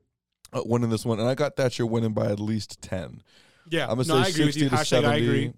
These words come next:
Speaker 1: Yeah, I'm gonna say sixty to seventy. I got Thatcher winning this one, especially because it is at Thatcher. It is at Thatcher. And, uh, what do you always say about res teams? I hate it.
Speaker 2: Oh, they never have a, they never have an away game.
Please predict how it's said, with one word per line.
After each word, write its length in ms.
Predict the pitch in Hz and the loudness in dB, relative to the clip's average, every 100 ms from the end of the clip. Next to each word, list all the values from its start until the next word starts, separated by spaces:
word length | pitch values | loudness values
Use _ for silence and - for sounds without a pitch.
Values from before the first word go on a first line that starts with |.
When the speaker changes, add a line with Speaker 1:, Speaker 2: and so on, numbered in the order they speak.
| _ | _
Speaker 1:
Yeah, 120 | 110 | -2
I'm 60 | 107 | 0
gonna 100 | 131 | -2
say 180 | 147 139 | -2 -4
sixty 380 | - 156 - 147 | -2 -4 -2 -4
to 80 | |
seventy. 600 | 123 131 117 117 113 113 - - - _ - | -2 0 2 2 2 0 -4 -18 -20 _ -2
I 100 | 110 | 2
got 180 | 120 - | 2 2
Thatcher 320 | 117 113 113 | 0 2 0
winning 240 | 110 110 | 0 0
this 180 | 110 104 | -2 -4
one, 140 | 113 107 | -2 -4
especially 420 | - 120 110 120 | -2 -2 -2 -4
because 300 | 110 113 104 | -4 -2 -2
it 80 | 107 | -2
is 120 | 110 | 0
at 200 | 113 101 | -2 0
Thatcher. 540 | 107 101 - 104 101 - _ _ _ _ _ _ _ _ _ _ 135 | -2 -2 -2 -4 -4 -10 _ _ _ _ _ _ _ _ _ _ 0
It 120 | 131 | 2
is 120 | 123 | 4
at 160 | 127 - | 2 2
Thatcher. 500 | 117 113 113 110 - | 2 2 2 0 0
And, 420 | 113 113 110 110 | 2 2 2 0
uh, 160 | 104 107 | 0 2
what 140 | 113 | 2
do 60 | 151 | 2
you 60 | 170 | 4
always 200 | 156 - | 2 2
say 80 | |
about 160 | 143 131 | 2 2
res 200 | 110 117 | 2 0
teams? 240 | 113 123 110 | -2 -2 -2
I 40 | |
hate 240 | 104 107 98 | -2 -2 -4
it. 140 | 90 - _ _ _ _ _ _ _ - | -8 -16 _ _ _ _ _ _ _ -4
Speaker 2:
Oh, 200 | 165 160 | -2 0
they 180 | 160 170 | -2 -2
never 300 | 165 170 165 | -2 -2 -2
have 240 | 151 147 | -2 -2
a, 360 | 139 135 127 123 _ _ 147 _ _ _ _ _ | -2 -2 -4 -8 _ _ _ _ _ _ _ _
they 160 | 151 165 | -8 -6
never 300 | 160 165 156 | -2 -2 -2
have 160 | 147 147 | -4 -4
an 80 | |
away 240 | 139 131 131 | -4 -4 -6
game. 340 | 127 120 120 | -6 -10 -14